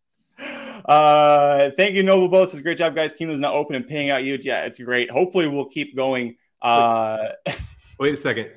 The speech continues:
Speaker 2: If he did sign one for Dennis, Dennis, can you send it into P S A to authenticate the autograph and see what they say when you send it into authenticated Jared Welch autograph?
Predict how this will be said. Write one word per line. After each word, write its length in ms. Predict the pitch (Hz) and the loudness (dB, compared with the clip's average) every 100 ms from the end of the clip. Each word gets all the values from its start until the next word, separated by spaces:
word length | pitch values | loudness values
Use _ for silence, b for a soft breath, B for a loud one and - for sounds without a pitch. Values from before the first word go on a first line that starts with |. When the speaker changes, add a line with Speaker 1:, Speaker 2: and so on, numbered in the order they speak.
| - | -8
Speaker 2:
If 100 | 135 | -4
he 100 | 190 | -4
did 220 | 202 262 | -4 -6
sign 200 | 214 202 | -2 -2
one 100 | 202 | -2
for 100 | 185 | -4
Dennis, 320 | 127 131 147 | -6 -6 -6
Dennis, 400 | - 139 160 175 | -4 -4 -4 -6
can 160 | - 139 | -10 -8
you 140 | 175 | -6
send 260 | 180 220 220 | -6 -6 -4
it 80 | 214 | -6
into 640 | 214 - 185 160 139 135 | -6 -8 -6 -4 -4 -6
P 220 | - 151 | -10 -6
S 220 | 143 123 135 | -6 -4 -4
A 180 | 117 127 | -4 -6
to 140 | 123 | -8
authenticate 600 | 113 110 117 123 127 127 | -8 -6 -8 -8 -8 -10
the 100 | 117 | -6
autograph 560 | 98 101 113 123 139 - | -6 -4 -4 -4 -6 -10
and 140 | 113 | -14
see 200 | 98 123 | -14 -10
what 160 | 120 117 | -8 -6
they 120 | 110 | -6
say 320 | 92 104 98 | -6 -6 -6
when 140 | 110 98 | -8 -10
you 60 | |
send 200 | 92 110 | -10 -8
it 60 | 98 | -6
into 200 | 101 107 | -6 -6
authenticated 640 | 104 - 110 104 113 104 | -8 -6 -8 -8 -8 -8
Jared 240 | 92 98 92 | -8 -8 -8
Welch 220 | 92 98 | -10 -10
autograph? 580 | 95 92 101 98 - | -10 -10 -8 -8 -12